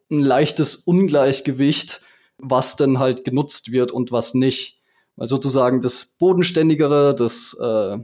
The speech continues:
naja, das klassische G-T-A-Zeug wird halt dann so im Endeffekt von den Spielern eher vernachlässigt, weil halt dieses futuristische Militärgedöns einfach ein bisschen bequemer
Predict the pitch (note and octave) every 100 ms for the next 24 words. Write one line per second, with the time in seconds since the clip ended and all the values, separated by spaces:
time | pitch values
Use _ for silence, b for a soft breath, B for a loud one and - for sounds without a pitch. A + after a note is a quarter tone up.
0 | - C3 B2 C#3 B2+ - - D3+ D#3+ D3+
1 | C#3+ C#3+ - C3 B2+ C#3 - C#3 C3 -
2 | C#3+ C#3+ C3 C3+ C3+ B2+ - C#3 A#2+ C3+
3 | C3+ B2+ C3+ C3+ - D3 C#3 B2+ - C3+
4 | B2+ B2 A#2+ B2 B2+ - C#3+ - b b
5 | _ B2+ B2+ C3+ B2 - - C3+ C3+ C3
6 | C3 - - - C#3+ B2+ D3+ - C3+ C3+
7 | C3 B2+ B2 C3+ C3+ C3+ C3 B2+ - B2+
8 | C3+ C3+ C3 - B2 A#2+ - B2+ C#3 C3
9 | C3